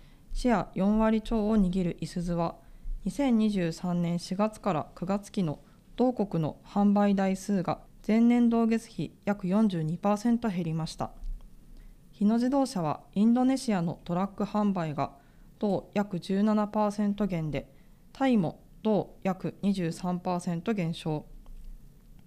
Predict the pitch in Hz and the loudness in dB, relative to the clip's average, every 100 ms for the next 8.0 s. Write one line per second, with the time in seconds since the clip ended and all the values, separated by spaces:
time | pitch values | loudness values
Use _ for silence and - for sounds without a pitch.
0 | - - - - - 254 226 156 - - | -20 -20 -20 -14 -2 2 2 0 -2 -2
1 | 202 240 - 208 185 202 214 220 175 147 | 0 0 -2 -4 0 2 4 2 2 -2
2 | - 180 190 214 208 220 202 - 180 220 | -4 0 2 2 2 2 0 0 0 -2
3 | - 185 170 165 170 - 175 - - - | -2 -2 -2 -2 -6 -4 -2 -2 -8 -20
4 | - - 240 247 262 277 277 190 160 135 | -8 2 4 4 2 2 0 0 0 -2
5 | - - - 196 220 240 240 269 240 196 | -4 -16 -10 -4 0 0 0 -2 -2 0
6 | 151 139 - 196 185 180 175 202 214 190 | -4 -4 -4 0 2 2 0 0 0 -2
7 | 175 156 - 180 - - 151 151 156 - | -2 -2 -4 -4 -6 -6 -4 -4 -6 -12